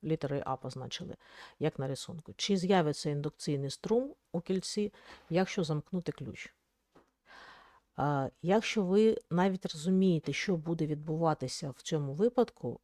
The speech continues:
будь ласка, вам потрібно навчитися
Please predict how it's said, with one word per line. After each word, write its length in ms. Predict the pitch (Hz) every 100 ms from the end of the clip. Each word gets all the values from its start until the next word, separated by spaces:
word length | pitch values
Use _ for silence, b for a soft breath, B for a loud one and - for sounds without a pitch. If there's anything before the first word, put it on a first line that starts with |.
| _
будь 200 | 180 202
ласка, 460 | 175 135 - - - B B B
вам 220 | 143 180 208
потрібно 540 | 175 - 196 190 151
навчитися 800 | 143 143 - 208 - 240 -